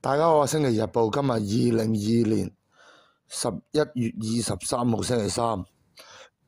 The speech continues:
<coughs> 我懷疑我中撚咗啲 Omicron 啊！哇！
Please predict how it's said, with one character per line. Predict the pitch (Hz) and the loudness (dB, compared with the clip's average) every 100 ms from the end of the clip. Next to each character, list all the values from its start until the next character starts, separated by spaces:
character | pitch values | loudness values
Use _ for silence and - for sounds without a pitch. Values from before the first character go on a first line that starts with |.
| _ | _
<coughs> | 151 175 143 - _ | 0 2 0 -6 _
我 | 135 | 0
懷 | 120 104 | 0 0
疑 | 113 | 0
我 | 120 | 0
中 | 120 123 113 | 0 0 2
撚 | 120 | 2
咗 | 127 120 | 2 0
啲 | 123 | 0
Omicron | 127 143 110 - 101 104 110 | 0 0 0 -2 -2 0 -2
啊！ | 95 - - - - - - - _ _ _ | -6 -12 -20 -20 -20 -20 -20 -20 _ _ _
哇！ | 147 | -4